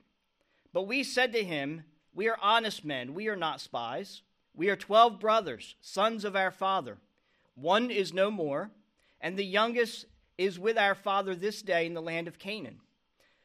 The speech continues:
Then the man, the lord of the country, said to us, 'By this I will know you are honest men. Leave one of your brothers here with me.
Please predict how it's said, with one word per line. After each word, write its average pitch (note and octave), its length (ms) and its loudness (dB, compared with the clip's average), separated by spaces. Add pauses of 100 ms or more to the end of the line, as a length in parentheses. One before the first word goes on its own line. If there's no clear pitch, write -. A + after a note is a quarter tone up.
(140)
Then G3+ 200 -2
the A3+ 60 0
man, A3+ 340 2
the G#3+ 80 -2
lord G#3 260 0
of A#3 80 -6
the A#3+ 80 -4
country, F#3 460 -6
said F#3 280 0
to G3 140 -8
us, C#3 380 -4 (400)
'By F3+ 260 4
this A#3 420 2
I F#3+ 160 2
will F#3 180 -4
know F#3 260 2
you F3 200 -4
are E3+ 120 -2
honest E3+ 360 -2
men. F3 320 -8 (500)
Leave F#3+ 320 -4
one A3+ 180 0
of B3 100 0
your A3+ 120 0
brothers G#3+ 420 0
here G3 200 -2
with F#3 280 0
me. C#3 260 -8